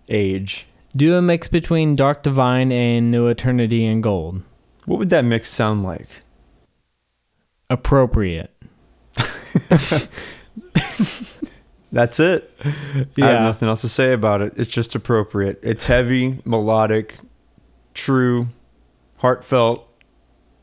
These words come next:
Speaker 1: honest,
Speaker 2: Angry.
Speaker 1: angry, and appropriate.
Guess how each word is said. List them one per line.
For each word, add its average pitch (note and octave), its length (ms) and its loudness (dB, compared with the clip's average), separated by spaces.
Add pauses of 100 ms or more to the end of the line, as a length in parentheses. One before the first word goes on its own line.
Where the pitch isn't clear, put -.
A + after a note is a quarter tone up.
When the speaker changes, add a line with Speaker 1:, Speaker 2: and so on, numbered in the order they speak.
Speaker 1:
honest, A#2 680 -2 (300)
Speaker 2:
Angry. B2 600 0 (640)
Speaker 1:
angry, G#2+ 560 0 (640)
and A2+ 140 -2
appropriate. G2+ 520 -2